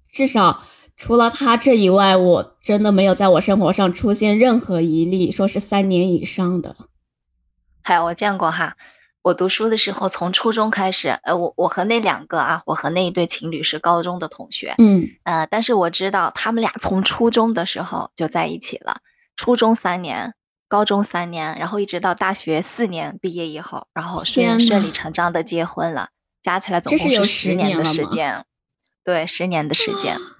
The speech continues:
Speaker 2: 我觉得真的是听说过没见过，简直太，哎，怎么讲，太励志了。
Speaker 1: 这种爱情真的不敢想。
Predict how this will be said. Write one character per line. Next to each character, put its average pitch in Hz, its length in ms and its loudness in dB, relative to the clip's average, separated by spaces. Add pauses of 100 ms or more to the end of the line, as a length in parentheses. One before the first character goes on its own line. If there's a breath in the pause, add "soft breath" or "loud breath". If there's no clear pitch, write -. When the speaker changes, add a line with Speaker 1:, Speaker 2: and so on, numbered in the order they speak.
(200)
Speaker 2:
我 170 200 0
觉 180 140 -2
得 185 100 4
真 196 160 2
的 196 120 4
是 185 240 0 (480 loud breath)
听 269 200 4
说 247 240 4
过 220 140 4
没 180 180 -2
见 208 300 0
过， 175 240 2
简 165 180 -10
直 190 220 -10
太， 190 500 -4 (300)
哎， - 400 -10
怎 175 80 -16
么 202 100 -10
讲， - 240 -12
太 240 200 -2
励 233 100 0
志 311 140 6
了。 277 80 6
Speaker 1:
这 220 120 4
种 175 80 0
爱 233 240 2
情 220 320 2
真 233 220 4
的 233 100 4
不 226 180 0
敢 208 320 0
想。 208 680 -2